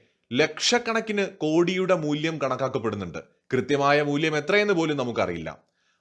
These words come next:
മറ്റൊരു കാര്യം, ഇത് കണ്ടെത്തുന്നതിന് മുമ്പ് തന്നെ സ്വയം വലിയ രീതിയിലുള്ള സമ്പത്തുള്ള ഒരു ക്ഷേത്രം കൂടിയായിരുന്നു പത്മനാഭസ്വാമി ക്ഷേത്രം. തുറക്കാത്ത മറ്റൊരു നിലവറയും അവിടെയുണ്ട്.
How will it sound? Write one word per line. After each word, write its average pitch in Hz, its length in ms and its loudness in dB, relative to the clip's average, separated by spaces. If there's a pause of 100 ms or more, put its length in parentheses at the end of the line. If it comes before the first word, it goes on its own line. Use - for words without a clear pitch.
മറ്റൊരു 190 300 2
കാര്യം, 165 380 2
ഇത് 175 180 -2
കണ്ടെത്തുന്നതിന് 170 600 0
മുമ്പ് 185 360 2
തന്നെ 185 160 0
സ്വയം 156 460 0 (280)
വലിയ 147 280 4
രീതിയിലുള്ള 190 420 0
സമ്പത്തുള്ള 185 600 0
ഒരു 170 100 2
ക്ഷേത്രം 160 440 -2
കൂടിയായിരുന്നു 131 480 2
പത്മനാഭസ്വാമി 139 840 0
ക്ഷേത്രം. 113 420 -4 (300)
തുറക്കാത്ത 233 560 4
മറ്റൊരു 220 440 2
നിലവറയും 190 540 2
അവിടെയുണ്ട്. 139 480 0